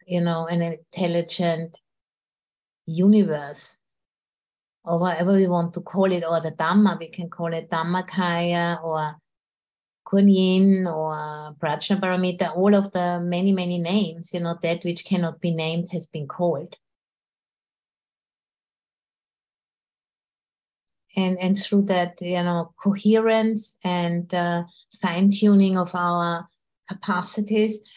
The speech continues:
we can more and more participate in that intelligence, which, you know, these days there's a lot speaking about emergence, you know, which is leaning into that intelligence, you know, which cannot be named.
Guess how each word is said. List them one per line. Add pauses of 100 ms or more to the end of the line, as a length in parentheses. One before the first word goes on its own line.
(120)
we
can
more
and
more
participate
in
that
intelligence,
which, (360)
you
know,
these
days (260)
there's
a
lot
speaking
about
emergence, (760)
you
know,
which
is
leaning
into
that (400)
intelligence,
you
know,
which
cannot
be
named.